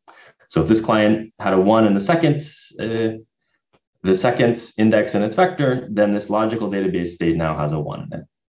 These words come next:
And the rest of the clients can do this over the course of the rest of the day. And as each client kind of makes an update, this logical database will have, you know, I don't know, the numbers here will increase and,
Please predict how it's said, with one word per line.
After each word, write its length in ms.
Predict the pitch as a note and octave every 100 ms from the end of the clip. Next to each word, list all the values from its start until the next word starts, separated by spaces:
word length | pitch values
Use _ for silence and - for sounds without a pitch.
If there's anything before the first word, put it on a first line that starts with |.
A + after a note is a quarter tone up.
| _ _ _ _ _ _ - - - _ _ -
And 140 | G2+
the 40 | A#2
rest 220 | D#3 E3+
of 60 | C#3+
the 100 | C3+
clients 320 | C3 A#2 -
can 140 | G#2+
do 120 | G#2+
this 220 | G#2+ G2 G#2
over 160 | F2+
the 80 | F#2
course 260 | F#2 F#2 F2+
of 100 | E2+
the 60 |
rest 240 | E2+ E2 E2
of 80 |
the 80 | D#2+
day. 300 | C3+ A#3+ - _ _
And 680 | A2 A2 G#2+ G#2+ G#2+ G2 - _ -
as 240 | A#2 A2+
each 200 | D#3+ D3+
client 420 | - C3+ C3 B2 -
kind 120 | G#2+
of 80 | A2+
makes 200 | B2 -
an 60 |
update, 540 | G#3 A3+ D#3 D3 - - _ _ _
this 240 | G#2 B2
logical 420 | A2+ A#2 A2+ A2 F#2+
database 520 | G2+ G2 F#2 E2+ -
will 100 | E2+
have, 380 | E2+ D#2+ E2 E2
you 60 |
know, 340 | D2+ D2 D2+ - -
I 60 |
don't 100 | D#2
know, 80 | D2+
the 100 | D#2+
numbers 380 | F2 F2+ F2+ -
here 160 | F2
will 160 | D#2 D#2+
increase 640 | F#2 - D#3 C#3 C3+ - _ _ _ _ _ -
and, 640 | F2+ F2 F2 E2+ E2+ E2